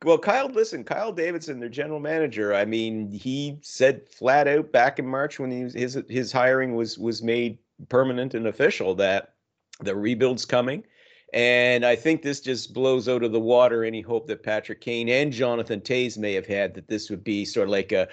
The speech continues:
a rebuild on the fly or a quick turnaround like Los Angeles, forgetting the fact that L A's turnaround actually took three years.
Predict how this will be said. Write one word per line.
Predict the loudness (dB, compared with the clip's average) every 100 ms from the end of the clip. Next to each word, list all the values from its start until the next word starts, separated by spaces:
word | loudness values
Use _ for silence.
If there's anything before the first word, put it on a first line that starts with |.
| -14 -6
a | -4
rebuild | -2 -2 2 4 4
on | 4
the | 2
fly | 2 0 4 4 4 2 2 4
or | 4
a | 4
quick | 2 -2 0
turnaround | -2 0 2 2 2 2
like | 2 0
Los | 2 2 2
Angeles, | 2 2 2 4 4 4 -12 -20 -20 _ -16
forgetting | 0 6 6 4
the | -2
fact | 0 0 2
that | 0 2
L | 2 4
A's | 2 0
turnaround | -4 -4 -2 -2 -2 -2
actually | -4 -4 -6 -12
took | -8 -10 -10
three | -6 -4 -2
years. | -2 -4 -6